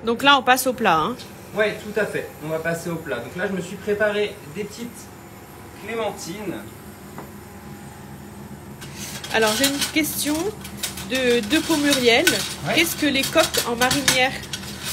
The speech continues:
Speaker 2: Alors, c'est une technique de base qu'on a vue, donc, sur le cours sur les fruits et les poissons. Donc les coques en marinière, comme, euh, de la même façon dont vous faites les moules marinières.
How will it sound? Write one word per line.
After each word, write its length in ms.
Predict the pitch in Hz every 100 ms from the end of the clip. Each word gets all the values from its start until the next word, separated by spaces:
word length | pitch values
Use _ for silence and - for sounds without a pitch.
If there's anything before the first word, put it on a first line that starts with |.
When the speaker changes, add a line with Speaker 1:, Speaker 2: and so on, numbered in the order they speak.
| - - - 214
Speaker 2:
Alors, 240 | 240 240
c'est 160 | - 226
une 80 | 214
technique 400 | 226 247 240 196
de 100 | 214
base 280 | 208 226 -
qu'on 180 | - 202
a 100 | 196
vue, 280 | 185 220 220 - - - - -
donc, 140 | 147
sur 240 | 135 - 190
le 180 | 190 208
cours 160 | 220
sur 140 | - 175
les 100 | 156
fruits 420 | - - 254 196
et 60 |
les 100 | 190
poissons. 520 | 185 208 202 - 208 247
Donc 160 | 170 165
les 120 | 160
coques 240 | 240 226
en 80 | 202
marinière, 600 | 190 175 165 175 233 - - - - - - - - - - - - -
comme, 280 | 190 220 226
euh, 200 | 180 165
de 80 | 147
la 120 | 143
même 120 | 185
façon 220 | 165 -
dont 140 | 196 156
vous 80 | 143
faites 160 | 165
les 40 | 143
moules 140 | 143
marinières. 400 | 139 123 139 110